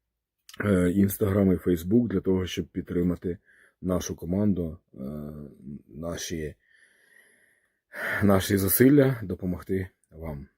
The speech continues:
Отже, дякую вам за допомогу по розвитку наших каналів. Дякую. Е, бачу, що, е, уходять з підписки, е, прихильники,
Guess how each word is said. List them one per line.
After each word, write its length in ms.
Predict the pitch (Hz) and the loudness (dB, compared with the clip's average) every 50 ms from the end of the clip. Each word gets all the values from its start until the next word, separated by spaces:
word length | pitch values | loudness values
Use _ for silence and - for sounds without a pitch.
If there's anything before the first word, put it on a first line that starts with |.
| _ _ _ - | _ _ _ -10
Отже, 360 | - 101 95 - 101 92 85 - _ _ | -6 -6 -6 -4 -6 -6 -6 -8 _ _
дякую 380 | - - 104 113 - - 98 87 | -8 -4 -4 -2 -2 -2 -2 -2
вам 140 | 90 90 | -2 -4
за 120 | 82 85 78 | -4 -6 -10
допомогу 540 | 78 76 - 76 82 95 113 123 120 117 - _ _ _ _ _ _ | -12 -14 -12 -8 -6 -4 -2 -2 -4 -6 -8 _ _ _ _ _ _
по 120 | _ - 82 | _ -4 0
розвитку 420 | 90 90 85 95 87 - - 82 | 0 0 0 -2 -6 -8 -8 -8
наших 340 | 82 80 82 - - 85 - | -6 -6 -6 -6 -8 -10 -10
каналів. 500 | - 85 78 82 90 101 107 107 104 _ _ _ _ - - - - _ _ _ _ _ - | -10 -10 -8 -6 -4 -4 -4 -4 -6 _ _ _ _ -20 -20 -20 -20 _ _ _ _ _ -18
Дякую. 720 | 80 80 117 123 123 - 107 95 92 87 90 87 85 87 90 _ _ - | -2 2 2 2 4 4 4 4 4 4 4 2 0 -2 -6 _ _ -6
Е, 320 | 76 87 90 90 92 92 | -2 0 2 2 2 2
бачу, 360 | 90 90 120 127 - - 107 | 6 6 6 6 6 4 0
що, 540 | 92 - - - 101 95 92 92 92 87 87 - _ _ _ _ _ _ _ _ - | -2 -2 -2 0 2 4 4 4 4 2 0 -6 _ _ _ _ _ _ _ _ -12
е, 760 | 78 85 85 85 82 82 82 80 80 80 80 80 82 85 85 78 | -8 -8 -6 -6 -6 -6 -6 -6 -6 -6 -6 -6 -6 -6 -6 -6
уходять 920 | 73 82 82 - - 90 - - - 113 101 92 92 87 - - - _ _ _ _ _ _ | -6 -6 -8 -6 -4 -4 -2 2 4 4 6 6 4 2 0 -4 -20 _ _ _ _ _ _
з 500 | - 85 82 85 87 92 92 90 90 87 | -16 -12 -10 -6 -2 0 2 2 2 0
підписки, 760 | - - 101 92 - - 98 90 - - 90 87 87 82 - _ _ _ - | -2 -4 -8 -6 0 0 0 0 0 -2 -6 -4 -4 -6 -8 _ _ _ -14
е, 600 | - 82 85 85 82 82 80 80 78 78 76 76 - _ _ _ _ _ _ _ _ | -10 -8 -6 -6 -4 -4 -6 -6 -6 -8 -10 -12 -16 _ _ _ _ _ _ _ _
прихильники, 840 | - 104 104 101 - 117 107 98 95 92 - - 87 85 85 85 85 | -2 0 0 4 6 6 6 6 4 2 0 -2 -4 -4 -4 -4 -6